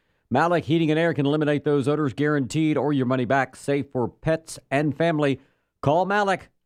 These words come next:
Feel the difference. Hear the numbers.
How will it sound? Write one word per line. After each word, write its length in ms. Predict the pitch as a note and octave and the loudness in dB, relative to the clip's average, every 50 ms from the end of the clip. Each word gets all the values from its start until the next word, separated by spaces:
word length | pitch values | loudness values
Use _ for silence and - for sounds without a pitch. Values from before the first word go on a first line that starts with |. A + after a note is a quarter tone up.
| _ _ | _ _
Feel 240 | A#2+ C3 C#3+ C#3+ C#3+ | 0 0 2 2 0
the 80 | D#3+ | 0
difference. 720 | E3 G3 F#3 - F3 E3 D#3 - - - - - - - - - _ | 0 -2 0 0 -2 -2 -2 -4 -10 -18 -20 -20 -20 -20 -20 -20 _
Hear 360 | - C#3 D#3 E3 D#3+ D#3+ D#3 | -2 -2 0 0 0 0 0
the 100 | D3+ D3+ | 0 0
numbers. 640 | D3 C#3+ C#3+ C#3 A#2+ G#2 F#2+ D#2+ - - - - _ | 0 0 0 0 -2 -2 -4 -4 -8 -12 -20 -20 _